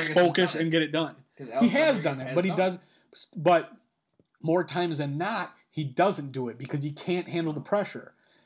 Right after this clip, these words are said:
Speaker 2: which is why they call
Speaker 1: I,
Speaker 2: somebody clutch.
Speaker 1: I really, no, I do think there are numbers to back this up.
Speaker 2: So
Speaker 1: I don't
Speaker 2: you're
Speaker 1: have
Speaker 2: telling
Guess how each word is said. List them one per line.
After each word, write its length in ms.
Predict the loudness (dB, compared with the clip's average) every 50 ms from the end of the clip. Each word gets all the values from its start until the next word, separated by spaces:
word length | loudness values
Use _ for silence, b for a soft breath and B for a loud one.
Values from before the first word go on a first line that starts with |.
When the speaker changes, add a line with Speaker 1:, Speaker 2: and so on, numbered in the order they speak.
| _ _
Speaker 2:
which 180 | -2 0 0
is 80 | -2 -2
why 220 | 0 0 0 0
they 120 | 0 -2 -6
call 220 | -4 -4 -4 -2
Speaker 1:
I, 80 | -2 -2
Speaker 2:
somebody 300 | -2 -2 -2 -2 -2 -2
clutch. 360 | -4 -2 0 0 0 0 -2 -6
Speaker 1:
I 40 | -8
really, 260 | -6 -6 -6 -6 -6
no, 280 | -8 -8 -8 -8 -8 -10 -10
I 140 | -10 -10 -10
do 260 | -10 -6 -6 -6 -4
think 180 | -4 -8 -8
there 160 | -8 -6 -6 -6
are 60 | -6
numbers 380 | -6 -8 -8 -8 -10 -12 -12 -16
to 60 | -20
back 320 | -18 _ -16 -14 -14 -16 -16 -18
this 220 | -18 -18 -18 -16 -16
up. 160 | -16 -16 -14 _
Speaker 2:
So 60 | 0
Speaker 1:
I 20 | 2
don't 60 | 4
Speaker 2:
you're 80 | 4 4
Speaker 1:
have 80 | 4 4
Speaker 2:
telling 180 | 4 4 4